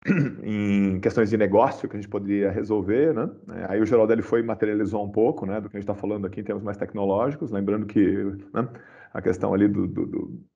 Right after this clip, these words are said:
da inteligência de negócio, do processo, vem antes da tecnologia aplicada, né? É que a tecnologia é boa, né?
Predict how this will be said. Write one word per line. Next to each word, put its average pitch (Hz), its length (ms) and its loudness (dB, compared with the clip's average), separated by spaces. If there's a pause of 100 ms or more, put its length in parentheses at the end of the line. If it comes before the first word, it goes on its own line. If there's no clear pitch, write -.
da 92 120 -4
inteligência 98 420 -2
de 92 60 -4
negócio, 101 320 2
do 101 80 -2
processo, 104 420 0
vem 117 220 4
antes 131 240 2
da 104 100 2
tecnologia 101 480 -2
aplicada, 87 560 -4
né? 113 160 -6 (400)
É 101 80 4
que 95 80 2
a 117 40 2
tecnologia 127 380 4
é 160 40 6
boa, 113 260 4
né? 117 140 -8